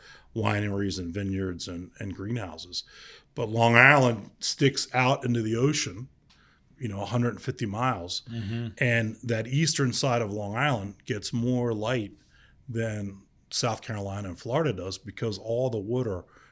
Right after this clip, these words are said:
Speaker 1: reflects the light from the ocean
Speaker 2: Yep, yep.
Speaker 1: back into that area.
Speaker 2: Yep.
Speaker 1: So it's a phenomenal growing area.
Speaker 2: Mm-hmm.
Speaker 1: And, uh, there's plenty of good water and stuff. The biggest problem in Long Island is getting on off,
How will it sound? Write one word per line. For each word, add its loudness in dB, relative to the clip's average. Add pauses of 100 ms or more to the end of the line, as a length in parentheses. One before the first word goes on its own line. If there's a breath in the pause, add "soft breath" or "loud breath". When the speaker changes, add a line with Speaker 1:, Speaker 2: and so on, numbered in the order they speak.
(160 soft breath)
Speaker 1:
reflects -4
the -6
light -2
from -14
the -8
ocean 4
Speaker 2:
Yep, 6 (120)
yep. 0
Speaker 1:
back 4
into 2
that -4
area. -2 (200)
Speaker 2:
Yep. -2
Speaker 1:
So 2
it's -2
a -2
phenomenal 2 (160)
growing 4
area. -10 (120)
Speaker 2:
Mm-hmm. -6
Speaker 1:
And, -2
uh, -8
there's -6
plenty 0
of -4
good -2
water -2
and -6
stuff. -10
The -8
biggest 6
problem 0
in -2
Long -2
Island 4
is -4
getting -4
on -6
off, -6